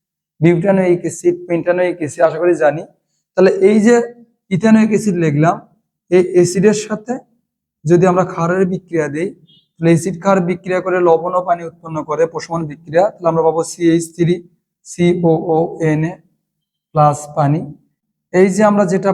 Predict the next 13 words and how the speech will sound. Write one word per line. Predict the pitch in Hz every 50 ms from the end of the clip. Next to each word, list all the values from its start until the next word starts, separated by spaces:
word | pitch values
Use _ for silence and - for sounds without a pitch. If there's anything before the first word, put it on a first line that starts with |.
| 190
পাইলাম, | 190 170 156 151 160 180 202 - _ _ _ _ _ _ _ -
এটাকে | 160 185 190 190 202 196 185 180
বলি | 180 175 175 170 170
আমরা | 165 160 165 165 165 165 - - _ _ _ _ _ _ _ _
ফ্যাটি | - 160 160 165 - 180 175
অ্যাসিডের | 165 147 - - 165 151 170 190 226 220 - - _ _ _ _ _
সোডিয়াম | - - 185 175 175 175 156 139 127 127
লবণ। | 131 127 127 127 127 - _ _ _ _ _ _ _ -
তাই | 170
এটার | 175 160 180 185
নাম | 185 185
হচ্ছে | 185 190 185 - -
সোডিয়াম | 190 180 180 202 202 196